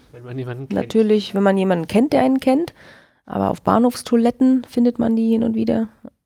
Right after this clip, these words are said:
Speaker 2: Oder im Verstärker. Im Vortex liegen immer welche im Regal, da sorge ich für,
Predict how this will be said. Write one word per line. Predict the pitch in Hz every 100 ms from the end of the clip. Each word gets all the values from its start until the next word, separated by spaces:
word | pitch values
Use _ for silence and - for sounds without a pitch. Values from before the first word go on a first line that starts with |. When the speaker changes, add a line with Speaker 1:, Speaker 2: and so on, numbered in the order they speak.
| _
Speaker 2:
Oder | - - 127 -
im | 165 170
Verstärker. | 170 160 - 190 240 247 247 247 - - _ _ _ _ _ -
Im | 180
Vortex | 180 233 240 226
liegen | 208 214
immer | 220 233
welche | 220 226 -
im | 208
Regal, | 190 - 190 220 247
da | 202
sorge | 208 240
ich | -
für, | 247 254